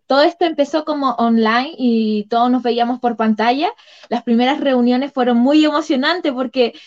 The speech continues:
había esa familiaridad de que uno escuchaba la voz, veía a la persona, pero ver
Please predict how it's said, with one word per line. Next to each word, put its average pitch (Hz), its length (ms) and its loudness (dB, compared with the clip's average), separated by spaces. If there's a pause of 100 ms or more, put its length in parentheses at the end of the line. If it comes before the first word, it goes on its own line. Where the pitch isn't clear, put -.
(160)
había 247 300 0
esa 330 180 0
familiaridad 277 720 0
de 320 160 -2
que 247 260 0
uno 262 180 0
escuchaba 262 440 -2
la 247 140 0
voz, 277 340 0
veía 262 280 0
a - 20 -2
la 269 120 -2
persona, 269 580 -4
pero 233 200 0
ver 269 300 0